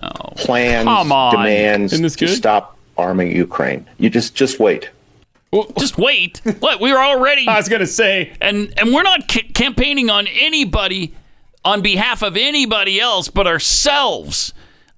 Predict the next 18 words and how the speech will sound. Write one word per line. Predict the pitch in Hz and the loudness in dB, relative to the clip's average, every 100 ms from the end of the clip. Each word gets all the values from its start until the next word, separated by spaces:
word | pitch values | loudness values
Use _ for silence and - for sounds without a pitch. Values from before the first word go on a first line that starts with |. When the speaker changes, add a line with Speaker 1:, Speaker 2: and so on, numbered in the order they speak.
| - | -4
Speaker 1:
I | 180 | 0
mean, | 202 196 - - | 2 0 -4 -4
American | 226 226 294 320 320 277 262 240 | 0 2 2 2 0 -2 -2 -2
citizens | 180 - 302 302 285 - 131 139 170 - - - | -2 -2 0 0 -2 -2 -2 -2 -2 -4 -8 -18
should | - 240 196 | -4 -4 0
be | 202 226 269 | 0 0 0
able | 294 247 | -2 -2
to | - | -2
stand | - 240 240 | 0 -2 -2
up | 240 | 0
and | 208 - | -2 0
say, | 202 170 | -2 -2
"Hey, | 190 285 277 165 - - - _ _ _ - | -2 0 0 -2 -8 -20 -20 _ _ _ -2
we've | 151 131 | 0 2
had | 127 | 0
enough | 113 101 104 | 0 -2 -2
of | 101 | -2
this. | - 50 - | -4 -4 -8